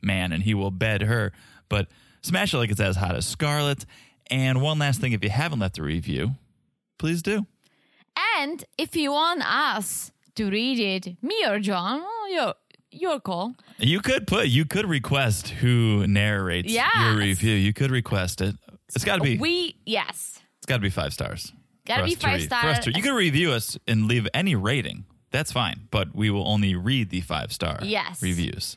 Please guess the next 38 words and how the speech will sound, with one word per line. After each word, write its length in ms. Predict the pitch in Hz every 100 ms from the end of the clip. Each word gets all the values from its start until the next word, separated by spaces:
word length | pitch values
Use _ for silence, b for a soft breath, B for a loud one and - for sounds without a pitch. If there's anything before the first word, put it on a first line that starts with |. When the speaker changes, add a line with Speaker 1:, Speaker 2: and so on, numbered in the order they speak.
| -
Speaker 1:
on 160 | 131
the 60 | 113
main 200 | 92 78
pod. 360 | - - - - -
Speaker 2:
And 260 | 269 277 254
I, 20 |
yes. 500 | 214 180 175 - - - _ _ _ _ _ _ _ _ -
I 100 | 320
was 100 | 554
trying 280 | - 554 554
to 140 | 554 440
say 80 | 494 523 466
that 100 | 571
you 60 |
Speaker 1:
Oh, 240 | 523 523 508
Speaker 2:
just 100 | 494
Speaker 1:
I'm 40 | 480
sorry, 60 | 453
Speaker 2:
kept 60 | -
Speaker 1:
I'm 220 | - 427
all, 80 | 311 277 269
Speaker 2:
talking. 120 | 254
I'm 40 | 269
Speaker 1:
I'm 60 |
all 80 | 247
Speaker 2:
like, 120 | -
and 140 | 285 269
Speaker 1:
hyped 20 |
up. 60 | 311 277
Speaker 2:
yes. 360 | 392 - -
Speaker 1:
Teresa, 320 | - 120 98 92
you 100 | 98
know 140 | 90
I'm 100 | 78
hyped 140 | - -
Speaker 2:
And 140 | 101
Speaker 1:
up. 120 | - -
Speaker 2:
yes. 440 | - - - -